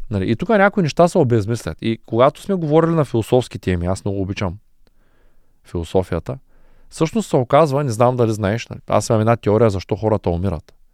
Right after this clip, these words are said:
Те умират само защото се натрупва грешка в информацията. В един момент ти като говориш с един по-възрастен, осемдесет годишен човек, той има съвсем друго разбиране за света. Той не го вижда по начина, по който ти го виждаш. И ако той не умре да се природи, да занули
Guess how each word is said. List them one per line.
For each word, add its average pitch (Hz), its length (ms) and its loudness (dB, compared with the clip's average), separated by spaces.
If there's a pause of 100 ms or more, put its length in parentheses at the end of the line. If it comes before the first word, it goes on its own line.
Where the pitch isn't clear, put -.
(720)
Те 143 100 0
умират 143 360 2
само 151 220 0
защото 139 360 -4
се 135 80 -6
натрупва 117 440 -4
грешка 104 340 -2
в - 80 -18
информацията. 82 680 -12
В - 80 -14
един 139 160 -6
момент 139 260 -4
ти - 60 -14
като 135 200 -2
говориш 127 340 2
с - 60 -12
един 117 160 -2
по-възрастен, 95 580 -2
осемдесет 85 500 -6 (100)
годишен 85 380 -4
човек, 196 340 -4 (500)
той 190 100 4
има 196 140 4
съвсем 185 360 0
друго 175 220 0
разбиране 143 400 2
за 110 140 -4
света. 98 200 -6
Той 147 160 0
не 147 60 -2
го 143 120 -2
вижда 143 220 0
по - 140 -6
начина, 120 280 -2
по - 80 -16
който 101 220 -4
ти - 100 -12
го 87 80 -8
виждаш. 82 380 -12 (440)
И 123 100 0
ако 117 160 0
той 175 200 2
не 180 80 0
умре 160 200 0
да 165 100 4
се 147 120 0
природи, 120 460 -2 (1160)
да 123 120 6
занули 123 440 6